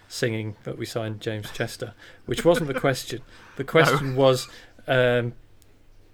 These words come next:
Speaker 1: I can't remember, something about him getting se-, sent off, I assume.
Speaker 2: He, he, yes, he, he,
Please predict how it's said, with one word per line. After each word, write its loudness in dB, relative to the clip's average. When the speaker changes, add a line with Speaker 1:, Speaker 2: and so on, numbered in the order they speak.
Speaker 1:
I -6
can't 0
remember, -4
something 0
about 0
him -8
getting -8
se-, -6
sent -2
off, -6
I -4
assume. -2
Speaker 2:
He, 0
he, -2
yes, 0
he, 0
he, -2